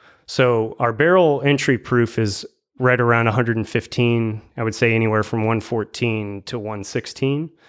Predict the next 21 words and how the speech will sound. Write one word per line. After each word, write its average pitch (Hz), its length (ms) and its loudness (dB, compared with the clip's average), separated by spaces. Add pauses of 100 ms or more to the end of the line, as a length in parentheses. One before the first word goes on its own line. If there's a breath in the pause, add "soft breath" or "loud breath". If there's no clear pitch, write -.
(260 soft breath)
Um, 120 360 2
and 139 200 2
we, 185 320 2 (100)
we 175 140 -2
do 185 440 4 (280)
occasionally 143 580 2
experiment, 127 480 0
even 131 260 2
at 135 120 4
our 120 100 2
production 123 380 0
s-, - 180 -8 (100)
facility, 110 500 0
with 104 280 -4 (580 loud breath)
slightly 120 380 0
lower, 110 320 0
slightly 107 380 -6
higher 107 300 -4
entry 107 220 -6
proofs. 120 400 -4 (460 soft breath)
But 135 340 0